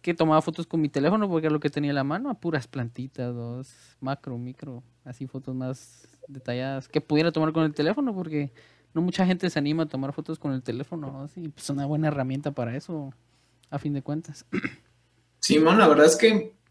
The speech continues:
Speaker 2: pues, es como que un fra-, una frase un tanto genérica, porque al final de cuentas resulta cierta, de que lo que te importa es el ojo, la verdad,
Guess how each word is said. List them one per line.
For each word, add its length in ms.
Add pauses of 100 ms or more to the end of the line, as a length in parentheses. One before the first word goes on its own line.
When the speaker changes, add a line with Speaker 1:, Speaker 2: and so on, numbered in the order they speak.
Speaker 2:
pues, 220
es 140
como 280
que 100
un 120
fra-, 100
una 420
frase 260
un 80
tanto 260
genérica, 560
porque 200
al 60
final 140
de 100
cuentas 280
resulta 340
cierta, 480
de 200
que 580 (320)
lo 160
que 80
te 100
importa 360
es 100
el 140
ojo, 680
la 220
verdad, 380